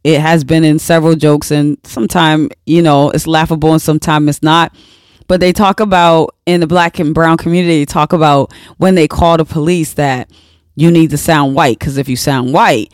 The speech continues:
then they'll come. But if you sound black, then they won't come. Now, the crazy thing is that, yes, you can kinda tell when you're talking to a white person or a black person, because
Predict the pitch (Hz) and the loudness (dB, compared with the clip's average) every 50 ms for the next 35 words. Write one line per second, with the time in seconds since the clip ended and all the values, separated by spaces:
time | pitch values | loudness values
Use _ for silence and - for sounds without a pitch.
0 | _ _ - 156 165 156 139 113 123 - 180 208 180 135 - 131 139 151 147 147 | _ _ -4 0 0 0 0 -2 -4 -4 -2 -2 -2 -2 -4 -4 -4 -2 -2 -2
1 | - - 139 - - 196 185 190 196 196 180 208 233 247 247 214 185 151 - - | -2 -2 -6 -4 0 0 0 2 2 0 0 0 2 2 2 2 0 -2 -4 -8
2 | _ _ _ _ _ - 170 170 165 156 139 135 131 151 165 165 143 - - 175 | _ _ _ _ _ -2 -2 0 0 0 -2 -2 0 0 0 0 0 -2 -4 -6
3 | 135 107 - _ - _ _ _ _ _ _ _ _ - 185 - - - 208 220 | -6 -6 -8 _ -20 _ _ _ _ _ _ _ _ -20 -20 -8 -4 0 0 2
4 | 214 208 208 - - 262 285 403 403 349 330 330 294 226 214 196 170 151 147 147 | 2 0 0 0 2 2 4 4 4 4 4 0 0 0 0 0 0 0 0 0
5 | 139 135 131 139 180 185 - - _ _ _ _ _ - 190 208 202 196 185 175 | -2 -2 -4 -6 -8 -10 -12 -20 _ _ _ _ _ -2 0 2 4 4 2 2
6 | - - _ _ _ _ _ _ _ _ _ - 180 175 220 247 311 339 320 214 | 0 -2 _ _ _ _ _ _ _ _ _ -12 -2 0 2 2 2 2 2 0
7 | - - - - - 185 226 254 269 - - 269 254 269 294 359 349 - 320 277 | 0 -4 -8 -8 -2 2 4 4 2 2 0 -2 0 0 2 0 0 0 0 0
8 | 262 262 247 233 - 247 226 226 226 220 226 214 208 208 214 208 202 196 190 - | 2 0 0 -2 0 0 2 4 4 4 2 2 2 0 0 0 0 -2 -2 0
9 | 240 208 202 - 202 190 - - 190 180 170 180 185 170 - 185 180 165 - - | 0 -2 0 -2 -4 -8 -4 -4 -2 0 0 0 0 0 -2 -2 -2 -2 -2 -2
10 | 160 151 - 170 170 160 143 170 170 151 139 - - 165 160 160 - 165 160 160 | -4 -2 0 0 0 0 2 0 -2 -2 -2 -4 -4 -2 -2 -2 -2 -4 -2 0
11 | 156 170 165 - 190 165 160 160 156 151 - - | 0 -2 -2 0 2 2 4 4 2 0 -2 -6